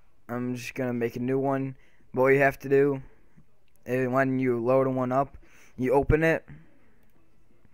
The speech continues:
you go to, if it's Xbox, then you just go to Xbox, pick the save. P S three, you have to make sure you, uh, decrypt it,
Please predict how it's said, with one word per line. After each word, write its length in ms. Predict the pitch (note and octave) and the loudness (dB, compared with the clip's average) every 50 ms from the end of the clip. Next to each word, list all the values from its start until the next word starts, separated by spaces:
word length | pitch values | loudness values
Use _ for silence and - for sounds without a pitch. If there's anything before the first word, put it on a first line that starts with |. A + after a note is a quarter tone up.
| - - - - - - - - - - - - - - | -20 -20 -20 -20 -20 -20 -20 -20 -20 -20 -20 -20 -14 -8
you 160 | B2 B2+ C3 | -4 0 2
go 240 | C#3 C#3 C3+ C3+ C3 | 4 4 4 4 2
to, 320 | - - C#3 C3 C3 B2+ | -2 -2 0 0 0 0
if 120 | B2 - | -2 -2
it's 140 | C#3 B2+ - | -6 -8 -6
Xbox, 1000 | - A#2 C3+ - - - - C#3+ C#3 C#3 C#3 - - - - - - - - - - - - - - - - - - | -4 -4 -4 -6 -6 -2 2 4 4 4 4 2 -2 -14 -14 -14 -14 -14 -16 -18 -20 -20 -20 -20 -20 -20 -20 -16 -10
then 180 | - B2 B2 B2 | -8 -6 -6 -4
you 40 | |
just 160 | B2+ B2+ B2+ C3 | -6 -6 -2 0
go 80 | C3+ | 2
to 40 | C3 | 2
Xbox, 800 | B2 C3 C3 - - C3+ C3+ C3+ C3+ C3+ - - - - - - - | 2 2 0 -2 0 2 4 4 4 4 2 -2 -10 -10 -10 -8 -4
pick 180 | - D3 - | -4 -4 -4
the 100 | - - | -6 -12
save. 480 | C3 - - C#3 C#3 C#3+ D3+ D3 C#3+ - - - - - - - - - - - - - - - - - - | -8 -4 -2 0 2 2 0 0 -4 -10 -20 -20 -20 -20 -20 -20 -20 -20 -20 -20 -20 -20 -20 -20 -18 -6 -2
P 180 | - D3+ C#3+ | 0 2 2
S 140 | C#3+ C3 - | 2 0 -2
three, 320 | - - D3 D3 D3+ D3 D3 | -4 -4 -2 0 2 2 2
you 80 | C#3+ | 2
have 80 | C3 B2+ | 0 0
to 100 | - C#3 | -2 -4
make 160 | C#3 C3+ C3 | -4 -4 -4
sure 220 | - - C3+ C3 | -2 -2 -2 0
you, 420 | C3 B2+ B2 A#2+ A#2+ A#2 A2+ A2 G2+ | 0 0 -2 -2 -2 -2 -2 -4 -4
uh, 240 | G2 A2+ A#2 A2 G#2+ | -4 -2 -2 -4 -4
decrypt 520 | G2+ G#2+ A#2 - - D#3 C3+ - - - | -6 -10 -6 -2 -2 -2 -2 -2 -4 0
it, 280 | D3+ D3 C3+ - - - | 0 0 0 0 -4 -10